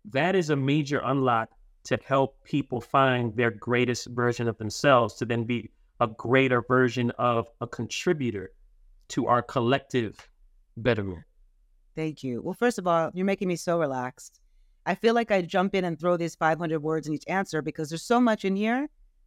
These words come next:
Speaker 2: that if you don't
Speaker 1: Oh.
Speaker 2: dissect it down, you, we lose the magic. So, um, the good news is that I didn't come with a big roadmap. And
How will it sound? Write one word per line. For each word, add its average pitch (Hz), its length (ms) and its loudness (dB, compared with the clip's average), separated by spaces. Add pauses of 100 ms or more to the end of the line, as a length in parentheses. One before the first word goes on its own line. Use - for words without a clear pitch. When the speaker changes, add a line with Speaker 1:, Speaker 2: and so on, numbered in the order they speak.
Speaker 2:
that 175 240 2 (220)
if 175 160 -10
you 180 60 -4
don't 190 200 0
Speaker 1:
Oh. - 40 -4
Speaker 2:
dissect 196 400 -2
it 170 100 -10
down, 196 480 2
you, 175 240 -6
we 185 100 -4
lose 185 320 -2
the 175 80 0
magic. 165 480 -2
So, 185 340 0 (540)
um, 190 420 2
the 202 100 -4
good 262 200 2
news 254 300 2
is 180 340 -2
that 160 280 0
I 180 80 -2
didn't 220 280 0
come 202 240 0
with 185 160 -2
a 170 40 0
big 170 260 -4
roadmap. 139 500 -6 (280)
And 165 440 -4